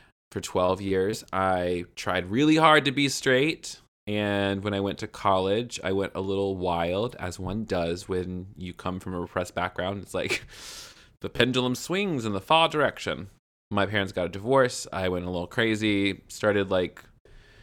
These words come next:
you know, living half in and half out of the closet, really did the double life thing really well. It was very duplicitous, and I really missed God, and I also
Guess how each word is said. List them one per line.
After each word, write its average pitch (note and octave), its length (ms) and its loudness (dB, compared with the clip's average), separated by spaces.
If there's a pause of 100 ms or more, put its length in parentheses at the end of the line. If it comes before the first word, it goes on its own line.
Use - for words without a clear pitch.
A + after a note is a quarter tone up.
(400)
you G#2+ 140 -2
know, G2 140 2
living G#2 300 2
half G#2+ 340 0
in G2 160 0
and F#2 80 -6
half F#2 280 0
out F#2 160 2
of F2+ 80 -4
the F#2 80 -4
closet, F2 600 -6
really G2 500 2
did F2+ 200 0
the F#2 80 -2
double F2+ 260 0
life F2 220 -2
thing F2+ 220 -10
really F2+ 180 -6
well. F2 200 -4
It G2+ 60 -8
was G2 120 -10
very D3+ 200 4
duplicitous, G2 680 -2
and F#2 100 -8
I F2+ 60 -2
really G2+ 300 -4
missed G2 280 -8
God, F#2 240 -2
and F#2 100 -8
I F#2 60 -4
also F#2+ 420 -4